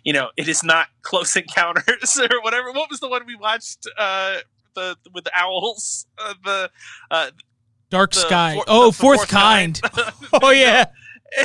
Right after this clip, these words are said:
Speaker 1: It's not, you know, it's, it's, it's not cheap folklore, cryptozoology,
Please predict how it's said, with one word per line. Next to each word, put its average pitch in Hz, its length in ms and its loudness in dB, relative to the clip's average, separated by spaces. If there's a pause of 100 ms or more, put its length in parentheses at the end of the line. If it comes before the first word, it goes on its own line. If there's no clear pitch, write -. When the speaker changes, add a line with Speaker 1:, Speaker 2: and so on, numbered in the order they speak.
(120)
Speaker 1:
It's - 240 -12
not, 220 300 -2 (360)
you 240 80 -10
know, 220 200 -2
it's, - 260 -12
it's, 208 200 -12
it's 202 320 -14
not 214 300 0 (800)
cheap - 440 -10 (800)
folklore, 185 960 -6
cryptozoology, 165 1700 -6